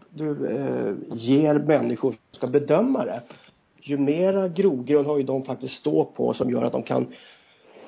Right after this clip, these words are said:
eh, alltså göra en bra analys av vad som försiggår, va? Det är ju inte alltid så att man mot vissa lag spelar och dominerar, utan det kan ju vara medvetet att man drar sig hem och, och försöker kontra och sånt där. Så att alla de där små varianterna faktiskt,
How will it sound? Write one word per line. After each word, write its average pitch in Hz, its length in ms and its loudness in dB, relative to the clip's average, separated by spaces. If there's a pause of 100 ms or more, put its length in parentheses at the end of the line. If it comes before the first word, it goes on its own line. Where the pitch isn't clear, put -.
(120)
eh, 104 420 -4 (180)
alltså 143 200 -4
göra 139 360 2
en 139 360 0
bra 208 480 4
analys 120 540 -4
av 113 200 -8
vad 113 220 -8
som 123 100 -6
försiggår, - 520 -4
va? 175 160 0 (100)
Det - 60 -4
är - 20 2
ju 165 60 4
inte - 120 -2
alltid 160 420 2
så 131 140 -2
att 120 120 -6
man 127 140 0
mot 123 180 -4
vissa 123 240 -4
lag 117 200 -2
spelar 120 360 -2
och 117 80 0
dominerar, 117 460 0
utan 120 180 -6
det 117 80 -2
kan 156 160 2
ju 180 60 4
vara 180 120 2
medvetet 160 640 0
att 190 40 2
man 190 100 4
drar 156 180 0
sig - 140 -6
hem 117 280 -2
och, - 180 0 (100)
och - 160 -20
försöker 127 300 0
kontra 120 440 0
och - 40 -10
sånt 127 140 -10
där. 120 100 -8
Så - 120 -4
att - 140 -6 (380)
alla 165 340 4
de 190 120 0
där 214 200 -2
små 123 520 -2
varianterna 131 760 -4
faktiskt, - 360 -12